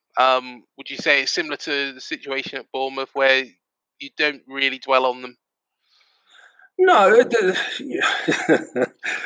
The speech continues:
Speaker 2: Yeah, I'm gonna, I'm probably gonna sound a bit hypocritical. Yeah, it's exactly the same. You know, walking out at Old Trafford in a Arsenal Man United game, or, you know, Newcastle. Uh, no, it, you know, I'm, I'm being facetious. No, it, it,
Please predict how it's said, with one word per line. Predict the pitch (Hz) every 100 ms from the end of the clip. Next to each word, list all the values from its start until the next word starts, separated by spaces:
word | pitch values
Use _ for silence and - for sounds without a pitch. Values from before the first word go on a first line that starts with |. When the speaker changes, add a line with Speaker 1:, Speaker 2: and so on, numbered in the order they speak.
| -
Speaker 2:
Yeah, | 131 123 117
I'm | 131
gonna, | 139 135
I'm | - -
probably | 160 147
gonna | 151
sound | 147 147
a | 131
bit | 139
hypocritical. | 156 147 139 160 139
Yeah, | 170 170
it's | 165 190
exactly | 165 180 160
the | 143
same. | - 143 139 139 139
You | 135
know, | 131
walking | 143 143 139
out | 135 127
at |
Old | 131 131
Trafford | - 139 - 139 131
in | 131
a | 127 127 - - -
Arsenal | 135 135 - 131
Man | 135 135
United | 131 131 135 127
game, | 139 135 135 131 127
or, | 120 120 120
you | 123
know, | 127 123 117
Newcastle. | 131 131 127 139 131 - 139 131
Uh, | 131 - - -
no, | 151 120
it, | 160 -
you | 156 143
know, | 120
I'm, | 127 123 120 -
I'm | 135 117
being | 120
facetious. | - - 113 113 - 127
No, | 120 123
it, | 139 175
it, | 165